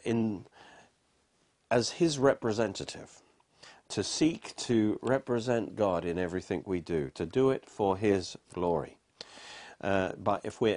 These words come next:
if we choose to be independent from God, we are abusing our authority. So one of the major purposes of all the other divine institutions is actually to preserve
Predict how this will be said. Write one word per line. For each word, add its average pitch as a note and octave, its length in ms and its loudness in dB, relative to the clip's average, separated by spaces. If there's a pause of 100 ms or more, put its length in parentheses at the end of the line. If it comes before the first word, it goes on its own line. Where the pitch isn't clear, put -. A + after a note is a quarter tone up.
(180)
if - 180 -10
we G#2 320 -2
choose F3 340 0
to A2+ 100 -4
be B2 100 0
independent D3+ 680 0
from F#2+ 200 -2
God, E2 300 -4
we A2+ 160 0
are F#2+ 380 -2
abusing G2+ 680 -2
our E2+ 240 -4
authority. E2 640 -6 (1160)
So D#3 380 10 (560)
one D#3 320 6
of G3+ 80 8
the E3+ 100 0
major D#3 360 2
purposes C#3 760 0
of A2 260 0
all D3+ 260 2
the D3+ 160 4
other D3 200 6
divine A#2+ 440 6
institutions A2+ 840 0
is A2+ 140 4
actually C#3 420 4
to - 140 -6
preserve A2 640 2